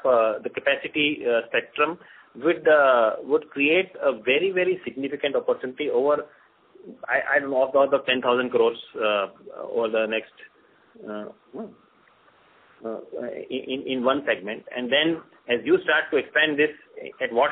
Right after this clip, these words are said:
speed it develops, at what it comes to. So size of the plant will probably be of the overall investment that this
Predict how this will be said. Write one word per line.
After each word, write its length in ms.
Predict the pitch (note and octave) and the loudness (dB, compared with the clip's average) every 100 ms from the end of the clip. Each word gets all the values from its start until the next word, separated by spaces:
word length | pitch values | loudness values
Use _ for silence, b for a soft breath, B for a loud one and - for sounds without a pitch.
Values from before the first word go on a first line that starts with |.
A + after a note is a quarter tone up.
| - | -2
speed 160 | D3 | -2
it 140 | C#3 - | -2 2
develops, 340 | B2+ B2+ C3+ | 0 2 0
at 140 | B2 A#2 | 0 0
what 200 | A#2+ B2 | 0 -2
it 140 | A#2+ | -8
comes 160 | A#2+ A#2 | -8 -6
to. 180 | A#2+ - - | -8 -8 -4
So 180 | A2+ G#2+ _ _ - | -4 -4 _ _ -6
size 260 | A#2 E3 E3+ | 0 2 2
of 120 | E3+ | 2
the 120 | F3 | 0
plant 360 | D#3+ D3+ D#3+ D#3+ | 0 0 0 -2
will 100 | C#3+ | -4
probably 320 | C3+ C3 C#3 | 0 0 0
be 260 | C3+ C3+ C3 B B B A#2 | -4 -6 -8 B B B -4
of 120 | B2+ - - | -4 -6 -4
the 80 | B2+ | 0
overall 400 | B2+ C#3+ E3+ D#3+ | 4 6 6 4
investment 600 | C#3+ C#3+ D#3+ - E3 D3 | 4 2 2 0 -2 2
that 220 | D3 D3 | 0 0
this 100 | C#3 | -10